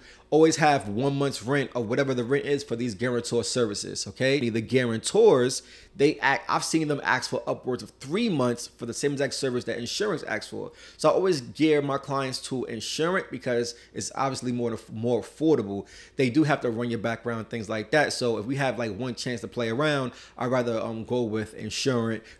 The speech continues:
versus the guarantors because it's the same exact service. I've, I've seen them charge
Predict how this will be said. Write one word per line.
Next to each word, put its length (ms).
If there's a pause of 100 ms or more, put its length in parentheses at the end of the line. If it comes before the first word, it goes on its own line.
versus 280
the 80
guarantors 680
because 320
it's 120
the 40
same 320
exact 240
service. 520 (540)
I've, 220 (140)
I've 180
seen 300
them 180
charge 460